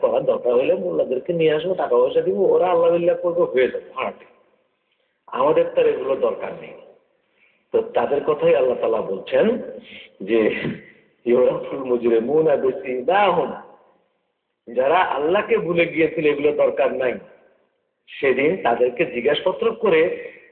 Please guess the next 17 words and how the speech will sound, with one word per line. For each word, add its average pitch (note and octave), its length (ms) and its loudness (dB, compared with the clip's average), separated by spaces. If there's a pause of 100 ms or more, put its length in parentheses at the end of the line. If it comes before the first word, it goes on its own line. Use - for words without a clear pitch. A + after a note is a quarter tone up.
(120)
বের F3 220 0
করা F3 160 2
হবে B2+ 300 0
না, G#2 160 -12 (380)
তাদেরকে A#3+ 420 2
দেখেই A#3+ 560 -2
ফেরেশতারা A#3+ 520 0
চিনবে। C#3 680 -4
ইউরাফুল G3 440 2
মুজরিমুন A3+ 640 0 (140)
বিসিমাহুম, C3+ 680 -10 (640)
তাদের C3 280 2 (120)
চেহারা C#3+ 300 2
দেখেই C3+ 380 0
তারা A2+ 240 2
টের A2 220 -4 (100)
পাবে, F#2+ 260 -2